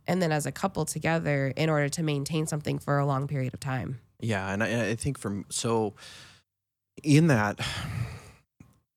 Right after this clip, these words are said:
Speaker 2: the idea of being as healthy as I possibly could had to be,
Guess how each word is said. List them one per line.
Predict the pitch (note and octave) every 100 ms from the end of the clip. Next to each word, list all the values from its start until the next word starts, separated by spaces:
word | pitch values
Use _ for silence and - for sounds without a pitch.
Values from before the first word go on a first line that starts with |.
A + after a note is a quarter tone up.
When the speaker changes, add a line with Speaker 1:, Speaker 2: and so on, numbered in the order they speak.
| _ _
Speaker 2:
the | D2+ - A2+ A2+ A2+
idea | G#2 G#2+ A#2+ B2+ -
of | G#2 G2 F#2 - A2
being | G#2+ G2
as | F2 -
healthy | E2+ -
as | D2
I | D#2+
possibly | - C2+ - - -
could | - E2 G#2+ G#2+ _ _ _ _ _ -
had | - - G#2 G#2+ A2+ A2+
to | G2
be, | G2 F2+ E2+ D#2+